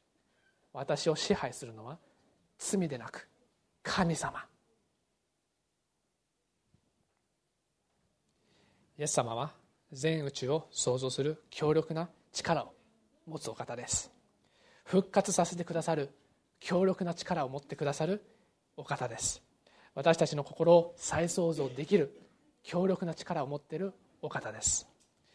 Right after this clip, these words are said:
そして私たちを救う強力な力を持つお方です。コリント人への手紙、第二の手紙、六章二節に書かれています。恵みの時に、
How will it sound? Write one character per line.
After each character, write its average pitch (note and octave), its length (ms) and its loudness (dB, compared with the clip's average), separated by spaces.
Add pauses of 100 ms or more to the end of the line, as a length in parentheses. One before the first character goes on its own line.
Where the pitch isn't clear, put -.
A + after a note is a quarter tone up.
(160)
そ C#3+ 200 2
し - 60 -8
て D#3+ 300 0 (140)
私 D3+ 260 -2
た D3 120 2
ち D#3+ 100 0
を D3+ 60 4
救 - 280 0
う C3+ 180 0
強 C#3+ 200 -2
力 D3 160 -4
な D3 120 -8
力 C#3+ 320 -10
を A#2+ 40 -14
持 B2 100 -14
つ - 160 -18 (240)
お D3 60 -20
方 - 220 -18
で - 120 -20
す。 - 180 -20 (1500)
コ - 100 -6
リ D3+ 60 0
ン D3 40 -2
ト D3 60 2
人 D3+ 220 2
へ C#3 100 2
の B2+ 100 -6
手 C3 120 -12
紙、 B2 260 -8 (1200)
第 D3 180 -2
二 C#3+ 80 -4
の B2 40 -8
手 B2+ 120 -10
紙、 A#2 180 -10 (800)
六 C#3+ 180 -6
章 B2 280 0 (200)
二 D#3 100 -8
節 C#3+ 280 -4
に C3 180 -12 (160)
書 - 100 -20
か D3 60 -6
れ C#3 80 -6
て B2+ 100 -16
い A#2 40 -14
ま - 120 -16
す。 - 220 -12 (1300)
恵 D#3 120 2
み G#3 220 6
の G#3+ 100 6
時 G3+ 220 2
に、 D3 140 -4